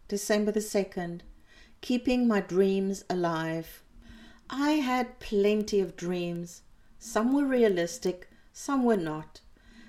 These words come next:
Nevertheless, I had them. Amidst the noise and confusion that was my family, lay my broken dreams. I didn't realize the loss at the time because of my preoccupation with trying to get through another day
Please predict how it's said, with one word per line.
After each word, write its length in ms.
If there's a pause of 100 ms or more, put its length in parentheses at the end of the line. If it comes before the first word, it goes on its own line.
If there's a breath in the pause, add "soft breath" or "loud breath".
(120)
Nevertheless, 880
I 100
had 360
them. 320 (680 loud breath)
Amidst 380
the 100
noise 420
and 200
confusion 840 (360 soft breath)
that 160
was 220
my 100
family, 720 (320 soft breath)
lay 300
my 220
broken 760
dreams. 720 (800 loud breath)
I 100
didn't 380
realize 460
the 100
loss 300
at 100
the 80
time 480 (380 loud breath)
because 320
of 100
my 120
preoccupation 880
with 180
trying 440
to 60
get 240
through 180
another 280
day 380